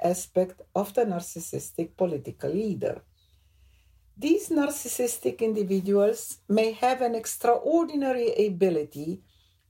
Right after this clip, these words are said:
to lead the public by the collar, by arousing, exciting, and thrilling it. They may use perversity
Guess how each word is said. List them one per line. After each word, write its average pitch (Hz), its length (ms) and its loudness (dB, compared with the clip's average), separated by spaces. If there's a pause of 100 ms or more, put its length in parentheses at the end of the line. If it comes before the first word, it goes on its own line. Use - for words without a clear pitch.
to 233 100 2
lead 233 440 -2
the 226 80 6
public 208 580 0
by 180 180 2
the 175 120 -6
collar, 220 640 0 (340)
by 196 320 4
arousing, 233 760 4
exciting, 208 760 0
and 202 120 -2
thrilling 208 460 0
it. - 160 -12 (600)
They 202 240 4
may 190 160 0
use 269 420 0
perversity 262 1300 0